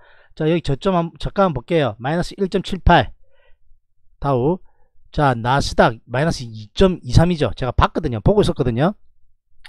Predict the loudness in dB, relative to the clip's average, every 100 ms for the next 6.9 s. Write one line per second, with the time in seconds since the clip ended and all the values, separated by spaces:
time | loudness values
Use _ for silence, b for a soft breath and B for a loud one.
0 | -20 b b b -12 -6 -2 -2 -2 -6
1 | -8 -10 -12 -8 -6 -2 0 2 0 2
2 | 2 2 0 6 6 6 0 b b b
3 | b b -2 0 -2 -4 -10 -8 -2 0
4 | 0 0 -2 0 0 4 6 6 4 2
5 | 2 2 2 2 -2 -2 -2 0 2 2
6 | 0 -4 -6 -2 -2 0 0 0